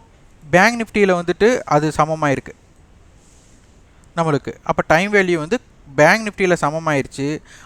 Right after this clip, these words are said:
ஆனா நிஃப்டியில வந்துட்டு எப்படி இருக்கு அப்படிங்கிறது மீண்டும் ஒரு முறை பார்த்துருக்கலாம். நம்ம அதை பார்க்க மாட்டோம். ஏன்னா நம்மளுக்கு இருபத்தி ஓராயிரத்தி நானூத்தி ஐம்பது கால் and put என்னவா இருக்கணும்னா சமமா இருக்கணும்.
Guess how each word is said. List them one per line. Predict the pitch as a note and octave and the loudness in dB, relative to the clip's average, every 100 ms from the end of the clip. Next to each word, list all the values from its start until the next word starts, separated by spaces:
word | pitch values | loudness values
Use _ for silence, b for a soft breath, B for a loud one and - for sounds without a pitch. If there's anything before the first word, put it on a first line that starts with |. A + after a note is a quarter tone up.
| B C#3 | B 0
ஆனா | D#3+ E3+ D3 | 2 0 -2
நிஃப்டியில | D3 - G#3 E3+ | -8 -2 0 0
வந்துட்டு | C3+ B2+ D#3 E3+ - D3 | -2 -6 -6 -8 -8 -10
எப்படி | - C3+ | -6 -6
இருக்கு | C3 - B2 | -6 -4 -6
அப்படிங்கிறது | B2 A#2+ D3 B2+ | -6 -8 -8 -6
மீண்டும் | C3+ C3+ A#2+ | -8 -8 -8
ஒரு | A2+ | -10
முறை | A#2+ A#2 | -10 -6
பார்த்துருக்கலாம். | A2+ - - B2 E3 C#3 | -6 -6 -10 -8 -8 -10
நம்ம | A2 | -14
அதை | G#2+ G#2+ | -10 -10
பார்க்க | G#2 A2 | -10 -12
மாட்டோம். | G#2 - D#3 - _ _ - - _ _ _ - _ _ _ _ _ _ _ _ _ _ _ _ _ _ _ _ _ _ _ _ _ A#2+ C3+ | -18 -16 -16 -16 _ _ -20 -20 _ _ _ -20 _ _ _ _ _ _ _ _ _ _ _ _ _ _ _ _ _ _ _ _ _ -10 -4
ஏன்னா | G3 A#3+ b b b b - | -4 -6 b b b b -6
நம்மளுக்கு | D#3+ D#3 D#3 C3+ A#2+ E3 | -4 -2 -2 -2 0 0
இருபத்தி | F#3 - F3 D#3+ | 0 0 0 2
ஓராயிரத்தி | E3 E3 D#3+ D3 | 2 2 -2 -2
நானூத்தி | D#3+ D#3+ D#3 | -2 -4 -6
ஐம்பது | D3+ D3+ D#3+ - - | -4 -6 -6 -10 2
கால் | D#3 E3 D3 | 4 4 0
and | D3+ D3 | -6 -8
put | D#3+ D#3+ | -8 -6
என்னவா | D3 D#3 D3 | -4 -2 -2
இருக்கணும்னா | C#3+ D3+ A3+ D3 | -4 -6 -4 -6
சமமா | D3 C#3+ | -6 -6
இருக்கணும். | A#2+ A2 G#2+ | -6 -8 -16